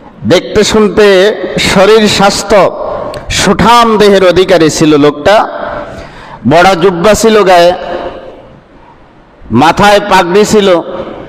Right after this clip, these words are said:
লম্বা আলখিল্লা ছিল। এই লোকটা প্রতিদিন রাসূলুল্লাহর পিছনে নামাজ পড়তো, নামাজ আদায় করত।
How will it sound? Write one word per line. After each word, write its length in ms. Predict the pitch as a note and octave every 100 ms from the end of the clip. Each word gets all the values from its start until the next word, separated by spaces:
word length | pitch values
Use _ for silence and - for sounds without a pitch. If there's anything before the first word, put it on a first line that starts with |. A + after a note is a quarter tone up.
| - _ - _ _ _ - - - _ - - - - - - - - - -
লম্বা 680 | A2 D#3+ F#3 F3+ F#3+ F#3+ - - F#3 F#3 - - - - - - -
আলখিল্লা 640 | D#3 F#3 E3 A#3 A#3 A3
ছিল। 360 | G3+ G3+ E3+ D#3+ D#3+ E3 E3 - - - - - - - - - - - - - - - - - -
এই 220 | G3 G#3+
লোকটা 760 | G#3+ A3 G#3+ A3 G#3 F#3+ G#3 A#3+ A#3 - - -
প্রতিদিন 680 | G#3 G3+ A#3 G#3+ C4+ C#4 B3
রাসূলুল্লাহর 640 | A3 - A3+ G3+ G3+ G3 D#3+
পিছনে 420 | F#3 - F#3+ F3
নামাজ 380 | D#3+ D#3 E3+ -
পড়তো, 280 | D#3+ C3 C#3+
নামাজ 340 | C#3 D3 D3+
আদায় 220 | C3+ B2+ A#2+
করত। 340 | A2+ - -